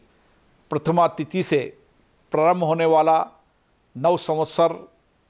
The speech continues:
भारत की ऐतिहासिक और सांस्कृतिक परंपराओं का प्रतीक है। नवीनता का संदेश,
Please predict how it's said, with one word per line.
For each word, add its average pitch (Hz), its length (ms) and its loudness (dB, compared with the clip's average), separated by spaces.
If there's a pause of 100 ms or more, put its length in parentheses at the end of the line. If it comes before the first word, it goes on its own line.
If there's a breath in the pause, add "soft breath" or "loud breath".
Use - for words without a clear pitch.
भारत 151 480 0
की 151 300 -6 (560)
ऐतिहासिक 165 720 0 (600)
और 139 100 -2
सांस्कृतिक 160 720 -2
परंपराओं 160 460 0
का 143 200 0 (680)
प्रतीक 160 360 -4
है। 131 260 -4 (400)
नवीनता 160 540 0
का 165 580 0
संदेश, 165 720 -2